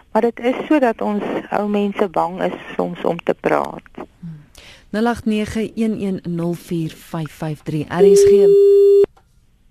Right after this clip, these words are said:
Speaker 2: Asai. Kom ons kyk of ons nog oproep het. Nul agt nege een een nul vier vyf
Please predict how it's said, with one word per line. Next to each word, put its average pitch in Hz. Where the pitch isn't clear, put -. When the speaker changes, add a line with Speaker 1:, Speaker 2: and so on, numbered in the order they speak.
Speaker 2:
Asai. 104
Kom 156
ons 147
kyk 165
of 160
ons 165
nog 170
oproep -
het. 254
Nul 185
agt -
nege 220
een 208
een 196
nul 170
vier 165
vyf -